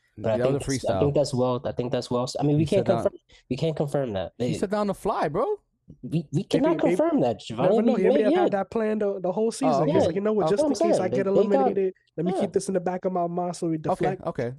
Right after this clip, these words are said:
Speaker 2: okay. I got you. I got you. Okay.
Speaker 1: So, so I, I think that's a fine quote. I think that another person that will use that quote is Braun because of his playoff failures.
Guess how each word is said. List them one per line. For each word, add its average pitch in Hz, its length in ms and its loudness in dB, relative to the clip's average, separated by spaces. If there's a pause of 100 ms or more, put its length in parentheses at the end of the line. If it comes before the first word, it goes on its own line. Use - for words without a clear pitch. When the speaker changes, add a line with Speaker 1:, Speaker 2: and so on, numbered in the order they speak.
(100)
Speaker 2:
okay. 113 260 -8
I - 60 -10
got 104 240 -8
you. 123 60 -10
I - 20 -10
got 85 200 -14
you. - 80 -20
Okay. 113 80 -20
Speaker 1:
So, 143 400 -4 (220)
so 131 460 -6
I, 170 320 0
I 139 80 -6
think 175 240 -4
that's 160 180 -4
a - 60 -2
fine 135 320 -4
quote. 127 380 -4 (840)
I 131 40 -10
think 143 240 -2
that 147 120 2
another 139 240 0
person 139 340 -4
that 131 80 0
will 131 100 -2
use 123 280 -4
that 120 160 -2
quote 120 260 -2
is 110 100 -6
Braun 117 440 -4 (920)
because 110 420 -6
of 104 260 -6 (120)
his 135 360 -4
playoff 139 460 0
failures. 139 640 -2